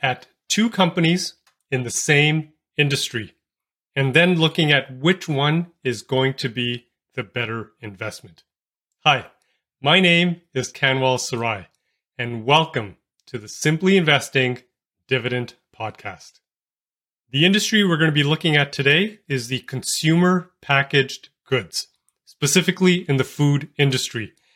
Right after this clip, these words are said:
The two companies is going to be Tyson Foods and Conagra Brands. You may recognize Tyson Foods and their brands. They're up on the screen here. There's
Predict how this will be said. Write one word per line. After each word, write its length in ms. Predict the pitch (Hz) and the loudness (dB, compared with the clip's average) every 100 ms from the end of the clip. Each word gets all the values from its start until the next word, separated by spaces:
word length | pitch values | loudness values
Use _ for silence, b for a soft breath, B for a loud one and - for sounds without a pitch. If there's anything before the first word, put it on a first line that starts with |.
| _ _ - | _ _ -12
The 60 | |
two 200 | - 151 | -2 -2
companies 640 | 139 196 247 185 151 160 - _ _ _ - | 2 0 2 2 2 0 -6 _ _ _ -10
is 120 | 131 | -4
going 180 | 147 143 | 0 0
to 40 | |
be 100 | 131 | 0
Tyson 440 | - - 165 175 214 | -2 2 2 2 0
Foods 560 | - 151 185 196 - - _ _ _ | 2 2 2 0 -6 -10 _ _ _
and 300 | 139 135 131 - _ _ | 0 0 -2 -8 _ _
Conagra 480 | - 143 147 147 147 | -4 2 2 2 0
Brands. 520 | 127 117 95 - - _ _ _ _ _ _ _ _ _ _ _ _ _ _ _ | -2 -4 -8 -14 -18 _ _ _ _ _ _ _ _ _ _ _ _ _ _ _
You 140 | 135 | 0
may 180 | 147 180 | 4 6
recognize 720 | 175 170 165 156 151 151 - - _ | 4 2 2 2 2 0 -4 -12 _
Tyson 400 | - 143 139 139 | 0 0 0 -6
Foods 640 | - 147 160 226 226 - | -4 2 2 2 0 -4
and 300 | - 127 123 | -2 -2 -2
their 160 | 120 117 | -2 -4
brands. 560 | 98 123 135 214 220 - | -2 2 4 2 0 -2
They're 220 | 127 127 | -2 -2
up 160 | 127 | -2
on 100 | 123 | -4
the 80 | 120 | -4
screen 380 | 110 - 135 127 | -8 -2 0 0
here. 360 | 107 135 208 b b b - | 2 2 0 b b b -20
There's 340 | 107 104 - | -20 -20 -20